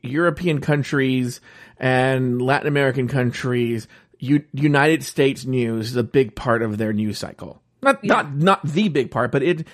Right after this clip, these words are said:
Speaker 1: more than you would think. They know a lot about, more about what's going on here than we know about there.
Speaker 2: W-, real quick, but r-, before w-,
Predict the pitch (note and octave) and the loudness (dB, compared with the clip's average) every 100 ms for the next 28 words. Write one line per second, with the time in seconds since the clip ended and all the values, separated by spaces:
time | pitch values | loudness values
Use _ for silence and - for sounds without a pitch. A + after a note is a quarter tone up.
0 | - D#3+ B3 B3 G#3+ G3+ F3+ D#3 - C3+ | -4 0 2 2 2 2 0 -2 0 -2
1 | - C3 F#3 A3 G#3 F3+ F3+ F#3 D#3+ - | 0 0 2 4 2 2 2 2 0 -2
2 | - D3+ D#3 C#3 C3 C#3 - D3 C3+ B2+ | -2 0 2 2 0 -2 0 0 0 0
3 | C3+ G3 D#3 C3 B2+ B2+ B2 G#2 - D#2 | 0 0 2 0 0 0 -2 -4 -6 -10
4 | - _ _ _ _ _ - G#3+ - C4 | -12 _ _ _ _ _ -4 -2 0 2
5 | F4 - C4 G3+ F#3+ - F#3+ - G3+ - | 2 2 0 2 0 0 -2 -4 -14 -4
6 | G#3 G3 F#3+ - _ F#3+ F#3 | 0 2 0 -6 _ -6 -6